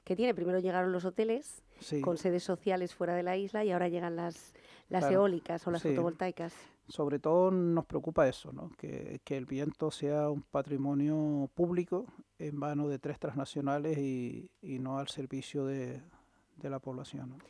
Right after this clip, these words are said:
Speaker 1: De la exención de la factura de, de, de, de la factura de todos los majoreros, que al fin y al cabo, además, cada día va en aumento. Por último, Eugenio, la ampliación del muelle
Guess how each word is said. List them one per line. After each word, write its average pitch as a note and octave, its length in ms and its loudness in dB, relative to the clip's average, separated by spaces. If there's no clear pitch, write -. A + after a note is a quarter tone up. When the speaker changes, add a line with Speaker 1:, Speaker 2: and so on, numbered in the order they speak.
Speaker 1:
De G3 160 -4
la G3+ 140 0
exención A#3+ 800 -6
de G#3 240 0
la G3 140 0
factura C4+ 840 -8
de, F3 2000 -8
de, F3 360 -8
de, E3 200 -6
de F3 180 -4
la E3+ 120 -6
factura A3+ 380 -4
de A#3 120 4
todos A3 220 6
los G#3 140 2
majoreros, G3+ 360 2
que - 80 -2
al G3 120 2
fin A3 80 0
y - 20 4
al A3+ 80 2
cabo, C4 200 2
además, A3+ 280 2
cada F3+ 240 -2
día G#3 200 0
va A3+ 220 0
en F#3 140 0
aumento. F3+ 560 0
Por G3 100 0
último, G#3+ 280 2
Eugenio, G3 400 2
la F3+ 80 4
ampliación G#3 480 0
del D4+ 140 2
muelle A3 520 4